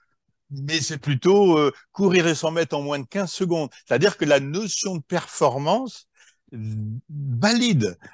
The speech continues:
euh, la compétence. Donc la compétence, c'est pas des connaissances, c'est pas un résultat,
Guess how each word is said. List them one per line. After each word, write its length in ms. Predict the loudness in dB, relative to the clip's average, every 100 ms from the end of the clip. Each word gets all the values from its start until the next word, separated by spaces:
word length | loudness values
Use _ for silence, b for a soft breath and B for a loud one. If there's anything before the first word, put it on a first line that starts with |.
| -2
euh, 180 | 2 4
la 160 | 4
compétence. 640 | 2 -2 -2 0 -2 -2
Donc 220 | -2 -2 0
la 80 |
compétence, 480 | 0 2 0 2 -2
c'est 80 | -2
pas 120 | -2
des 80 | -2
connaissances, 680 | -4 -8 -8 -14 -14 -18 -20 b -4
c'est 160 | -2
pas 180 | 2 4
un 40 |
résultat, 580 | 4 2 0 0 2 0